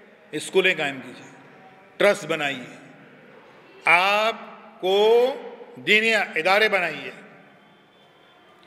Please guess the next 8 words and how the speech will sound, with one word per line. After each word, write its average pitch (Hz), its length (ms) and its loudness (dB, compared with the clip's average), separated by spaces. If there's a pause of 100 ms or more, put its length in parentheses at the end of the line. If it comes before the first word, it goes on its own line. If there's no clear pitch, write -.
(220)
हमारे 294 480 4
career 254 460 4
planning 226 640 0
में 233 480 -2
अगर 190 240 0
समाजियात 202 840 0
नहीं 220 300 0
है, 196 380 0